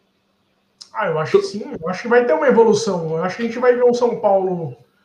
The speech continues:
Speaker 1: é,
Speaker 2: São
Speaker 1: mais
Speaker 2: Paulo
Speaker 1: caro,
Speaker 2: mais,
Speaker 1: Crespo.
Speaker 2: mais, mais argentino, cara? É isso que você ia dizer?
Speaker 1: Se Deus quiser, né? É.
Speaker 2: Deus há de querer?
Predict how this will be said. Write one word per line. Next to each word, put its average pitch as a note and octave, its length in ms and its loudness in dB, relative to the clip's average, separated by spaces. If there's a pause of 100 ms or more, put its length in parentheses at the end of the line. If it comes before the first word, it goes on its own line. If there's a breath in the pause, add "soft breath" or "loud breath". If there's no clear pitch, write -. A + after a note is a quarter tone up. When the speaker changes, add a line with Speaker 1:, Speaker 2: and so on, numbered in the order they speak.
(280)
Speaker 1:
é, E3+ 600 -2 (500)
Speaker 2:
São A#3 160 4
Speaker 1:
mais B3 120 4
Speaker 2:
Paulo F3 160 6
Speaker 1:
caro, E3 220 6
Speaker 2:
mais, F3+ 340 6
Speaker 1:
Crespo. A3 280 -2
Speaker 2:
mais, F#3 260 2 (100)
mais G3 240 4
argentino, F3 800 0
cara? G#2+ 420 -12 (180)
É A#2+ 120 -8
isso E3 160 -8
que - 80 -16
você C3+ 60 -6
ia A#2+ 40 -6
dizer? D3+ 300 -14 (420)
Speaker 1:
Se - 180 -20
Deus B3 220 4
quiser, A#3 420 -4
né? E3 200 -8 (120)
É. F3+ 440 -10 (1040 loud breath)
Speaker 2:
Deus D3+ 380 0
há D#3 100 4
de D3 80 -10
querer? F3+ 460 0